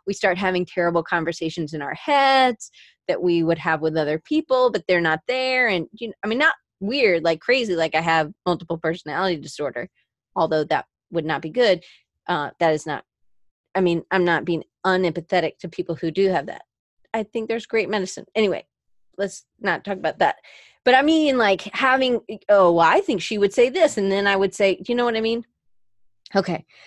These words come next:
So I think it's really important that you have this little,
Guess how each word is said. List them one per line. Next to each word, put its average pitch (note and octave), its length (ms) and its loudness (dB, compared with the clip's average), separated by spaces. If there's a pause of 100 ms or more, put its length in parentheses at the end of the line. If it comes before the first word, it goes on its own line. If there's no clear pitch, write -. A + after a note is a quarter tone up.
(340)
So B3 340 2
I D4 160 4
think F4+ 200 0
it's - 180 -2
really C#4 280 2
important G#3 520 -2
that F#3 180 -4
you G#3+ 120 -2
have G3+ 500 0
this F#3 260 -4
little, F#3 460 2